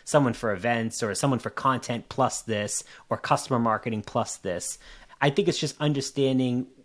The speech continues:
what you would use it for. Would it be, and it's easier when it's in MarTech or sales tech because I feel like that's where you're seeing it most,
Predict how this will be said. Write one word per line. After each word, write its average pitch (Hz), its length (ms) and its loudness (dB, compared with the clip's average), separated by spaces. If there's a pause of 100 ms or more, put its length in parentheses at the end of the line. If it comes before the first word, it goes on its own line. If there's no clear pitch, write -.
what 175 300 2
you 165 100 4
would 127 160 4
use 107 260 2
it 95 140 -4
for. 85 400 -4
Would 120 320 4
it 156 180 -2
be, 135 220 -2
and 135 160 0
it's 131 160 -4
easier 170 320 4
when 135 120 2
it's 120 140 -2
in 110 100 0
MarTech 104 540 0
or 104 80 -4
sales 104 380 -4
tech 123 260 -4 (160)
because 110 160 -6
I 117 80 2
feel 117 160 0
like 101 160 -2
that's 95 240 0
where 113 80 0
you're 107 100 -2
seeing 104 380 0
it - 160 -6
most, 110 540 0